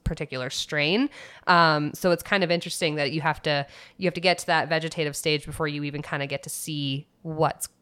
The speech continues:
you know, what's growing. Obviously, most growers are gonna know what seeds they have that are growing, but, um, at that point, at that vegetative stage is when the plants are gonna get repotted into the medium that they're gonna stay in while they're turning into these big, beautiful cannabis plants.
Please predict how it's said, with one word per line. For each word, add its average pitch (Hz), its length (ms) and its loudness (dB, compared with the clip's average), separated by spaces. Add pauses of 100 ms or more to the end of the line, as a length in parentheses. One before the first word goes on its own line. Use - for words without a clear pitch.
(280)
you 165 80 -6
know, 139 140 -2
what's 143 240 -4
growing. 147 320 2
Obviously, 139 480 -2
most 151 320 -2
growers 135 260 -2
are 156 40 -8
gonna 143 160 0
know 139 160 2
what 135 240 2
seeds 143 340 -6
they 135 120 -2
have 135 360 0
that 131 140 -8
are 127 60 -6
growing, 156 480 2
but, 139 240 -2 (380)
um, 135 640 0
at 165 160 2
that 190 240 10
point, 165 300 2
at - 20 2
that 147 160 0
vegetative 160 460 0
stage 135 280 -4
is 147 120 -10
when 131 400 -4
the 151 160 -4
plants 143 340 2
are 151 80 -4
gonna 135 220 -2
get 135 200 0
repotted 139 640 0
into 135 240 -4
the 131 80 -4
medium 135 360 -4
that 127 100 -6
they're 139 80 -2
gonna 127 180 -2
stay 135 600 0
in 120 240 -6
while 131 240 -6
they're 127 160 -8
turning 127 320 -8
into 127 200 -6
these 135 160 -6
big, 139 240 -8
beautiful - 320 -8
cannabis - 420 -6
plants. - 380 -10